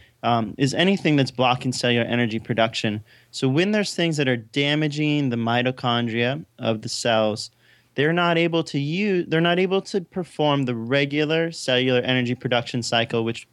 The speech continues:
which is called cellular respiration. So when we eat something like a carbohydrate, it breaks it down into a glucose molecule that then gets broken down into this other substrate where you split a glucose in half and it becomes pyruvate.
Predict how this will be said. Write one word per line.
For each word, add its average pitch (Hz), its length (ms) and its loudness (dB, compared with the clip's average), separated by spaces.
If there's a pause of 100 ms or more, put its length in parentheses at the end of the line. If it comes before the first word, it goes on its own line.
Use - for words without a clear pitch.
(180)
which 131 180 0
is 123 80 -2
called 143 420 2
cellular 120 460 2
respiration. 113 760 0 (380)
So 127 440 0
when 147 260 0
we 180 100 0
eat 190 300 -2
something 147 340 0
like 127 220 2
a 135 60 0
carbohydrate, 117 840 0
it 113 120 -6
breaks 127 260 0
it 131 80 -8
down 120 260 2
into 117 220 -4 (140)
a 120 100 -2
glucose 139 560 0
molecule 135 560 0 (300)
that 123 240 0
then 175 340 2
gets 147 220 -2
broken 135 380 0
down 131 380 2 (360)
into 135 680 0
this 127 220 -4
other 135 360 2
substrate 131 540 -2
where 113 100 0
you 117 80 0
split - 340 -2
a 170 40 -2
glucose 151 440 0
in 120 80 -2
half 127 340 2
and 123 120 0
it 120 60 -2
becomes 117 280 -4
pyruvate. 120 640 0